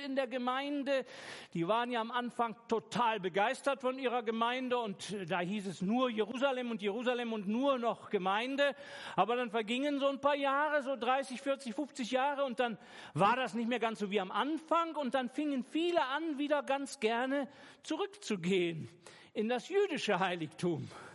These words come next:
Und sie bedauerten das, dass es der hohe Priester und die schönen Opfer und das gute Heiligtum. Und dann fasst Jakobus, nein, nicht Jakobus, sondern der Hebräerbriefschreiber fasst dann zusammen,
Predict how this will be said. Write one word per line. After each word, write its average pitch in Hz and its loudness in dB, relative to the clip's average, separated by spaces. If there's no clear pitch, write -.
Und 202 2
sie 247 -4
bedauerten 277 2
das, 175 2
dass 196 0
es 180 -8
der 208 0
hohe 170 0
Priester 240 0
und 180 -4
die 147 -6
schönen 175 0
Opfer 240 2
und 185 -4
das 143 -4
gute 156 -4
Heiligtum. 240 0
Und 196 0
dann 311 4
fasst - -2
Jakobus, 254 0
nein, 185 -2
nicht 196 -4
Jakobus, 165 -2
sondern 175 -2
der 165 0
Hebräerbriefschreiber 180 0
fasst - -2
dann 220 0
zusammen, 196 -2